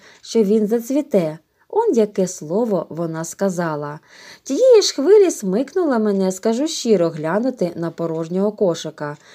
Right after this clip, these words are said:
І так мені ввійшло у вічі, наче з лозинок поповзли бруньки. Луснули ці бруньки, приснуло листя по кошику і пропала. Я трішки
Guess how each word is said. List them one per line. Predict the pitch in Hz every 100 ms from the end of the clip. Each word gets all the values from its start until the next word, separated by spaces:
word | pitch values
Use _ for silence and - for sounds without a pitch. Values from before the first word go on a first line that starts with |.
| - -
І | 269
так | - 523
мені | 381 339 359 320
ввійшло | 226 262 285 320
у | 262
вічі, | 190 277 311 - 202 - - -
наче | 285 370 285
з | 220
лозинок | 202 208 160 180 311 294 202 -
поповзли | 180 180 190 196 214
бруньки. | 240 254 320 330 - 165 147 - _ _ -
Луснули | 190 285 415 415 262 226 208
ці | 202 254
бруньки, | 196 262 294 208 - - _ -
приснуло | 180 294 311 262 220 196
листя | 165 165 247 - 196
по | 185
кошику | 175 175 175 175 160 156 151 -
і | 165
пропала. | 175 180 180 170 156 147 147 160 _ _ _
Я | - 202
трішки | 196 202 330 - 190